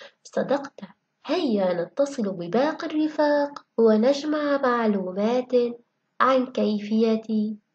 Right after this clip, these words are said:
ترشيد استخدام الكهرباء. بعد كل هذه المواقف، اجتمع الأصدقاء وحاولوا إيجاد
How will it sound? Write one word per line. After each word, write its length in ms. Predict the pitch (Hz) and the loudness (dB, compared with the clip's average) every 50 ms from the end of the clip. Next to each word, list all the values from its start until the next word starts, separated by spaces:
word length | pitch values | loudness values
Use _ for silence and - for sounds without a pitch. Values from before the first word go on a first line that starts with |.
| _ _ _ | _ _ _
ترشيد 640 | - 202 202 202 - - - 190 180 202 208 202 202 208 | -2 -2 -2 0 -4 -8 -8 -8 -4 -2 -2 -2 -2 -4
استخدام 840 | - - - - 196 208 202 - 202 170 185 180 190 196 202 214 | -8 -10 -10 -6 -6 -6 -6 -6 -8 -6 -6 -4 -4 -2 -2 0
الكهرباء. 840 | 226 226 226 - - 240 233 262 277 294 294 294 302 254 202 - 208 _ _ _ _ _ _ _ _ _ _ _ _ _ _ _ _ _ _ _ _ _ _ _ _ _ _ _ _ _ _ - - - - _ - 226 | -2 -2 -4 -6 -10 -10 -8 -4 -4 -4 -4 -4 -4 -6 -6 -8 -10 _ _ _ _ _ _ _ _ _ _ _ _ _ _ _ _ _ _ _ _ _ _ _ _ _ _ _ _ _ _ -20 -20 -20 -20 _ -4 0
بعد 300 | 247 277 294 277 294 294 | 2 2 2 4 2 0
كل 340 | 285 - 427 403 302 220 208 | 0 4 2 2 4 4 0
هذه 540 | 202 196 208 226 247 240 190 185 185 190 175 | 0 2 0 0 0 0 -2 -4 -6 -6 -8
المواقف، 720 | 175 170 170 165 170 180 202 240 254 247 - - 240 233 - _ _ _ _ _ _ _ _ - | -8 -8 -8 -6 -4 -2 -2 -2 -2 -4 -6 -10 -12 -12 -12 _ _ _ _ _ _ _ _ -8
اجتمع 760 | 240 226 - - - 311 277 262 226 208 208 208 208 208 208 - 214 | -8 -8 -6 -4 -2 -2 0 0 -2 -2 -2 -2 -4 -4 -4 -2 -2
الأصدقاء 1120 | 208 202 - - 196 190 - - _ - 170 - _ - 233 262 269 277 277 277 277 277 _ _ _ _ _ _ _ _ _ _ _ _ _ _ _ _ - | -2 -2 0 0 0 0 0 -6 _ -14 -14 -14 _ -8 -8 -6 -4 -2 -2 -2 -4 -6 _ _ _ _ _ _ _ _ _ _ _ _ _ _ _ _ 0
وحاولوا 800 | - 240 226 - - 330 320 302 277 254 233 214 208 208 202 208 | 0 2 2 2 2 4 6 6 6 6 6 4 4 4 2 2
إيجاد 680 | 208 220 214 208 208 202 202 233 240 240 233 214 196 | 0 0 -2 0 0 0 0 2 2 2 0 0 0